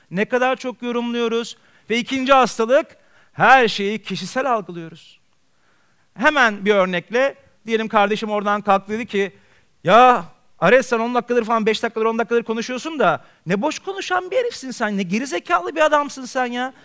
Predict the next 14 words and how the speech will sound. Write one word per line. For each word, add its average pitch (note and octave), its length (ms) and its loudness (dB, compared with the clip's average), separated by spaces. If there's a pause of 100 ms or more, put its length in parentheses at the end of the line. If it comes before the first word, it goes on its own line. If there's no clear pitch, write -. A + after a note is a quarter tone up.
(180)
Armut C#4 360 4
gibi C#4+ 140 -6
konuşuyorsun D#4 580 -8
orada, A#3+ 240 2
ay C4 140 6
ben D4 200 0
dayanamayacağım, D4 560 0
çıkıyorum." C#4 400 -4
dedi, F4 120 -6
çıktı. B3 460 -4 (1200)
Ne D3+ 60 -2
yaparım? F#3+ 400 0 (1040)
Hiçbir F#3 260 -6
şey. - 140 -20